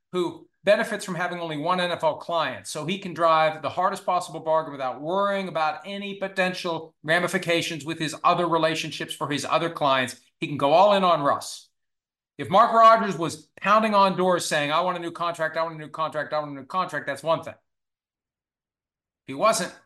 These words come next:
why the hell did you do it? Didn't need to do it. Maybe they thought it's gonna get more expensive.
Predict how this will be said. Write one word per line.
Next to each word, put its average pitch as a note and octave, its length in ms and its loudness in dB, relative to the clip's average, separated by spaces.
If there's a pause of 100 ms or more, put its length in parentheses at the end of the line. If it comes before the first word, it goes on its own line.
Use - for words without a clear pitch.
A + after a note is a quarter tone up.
(260)
why C#3 120 -2
the D3+ 80 -6
hell D#3+ 120 0
did A2+ 100 -8
you - 40 -16
do D#3+ 160 -4
it? - 160 -18 (140)
Didn't C#3+ 160 -6
need B2+ 220 -4
to - 0 -
do D#3+ 160 -4
it. - 120 -14 (320)
Maybe F3+ 180 2
they F3+ 100 4
thought E3+ 180 4
it's - 100 -2
gonna D#3+ 140 -2
get D3+ 160 0
more C#3+ 120 0
expensive. - 520 -4